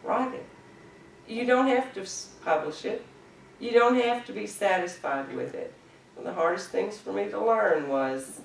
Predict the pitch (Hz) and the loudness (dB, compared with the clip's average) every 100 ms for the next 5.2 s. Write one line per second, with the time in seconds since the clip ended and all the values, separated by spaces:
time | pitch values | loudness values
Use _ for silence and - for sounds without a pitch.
0 | - - 135 131 - - - - 156 156 | -20 -10 -6 -6 -8 -4 -4 2 2 4
1 | 151 147 123 - - - - - 135 135 | 4 2 -4 -14 -20 -20 -20 -8 -6 -6
2 | - - 233 247 - - - - - - | -8 -8 4 4 4 -8 -18 -20 -20 -20
3 | - 127 - - - - - - - 254 | -4 -2 -2 -6 -10 -12 -20 -20 -6 2
4 | - 254 - - - 247 277 262 220 - | 2 2 0 -2 2 2 2 0 0 0
5 | 262 - | -4 -8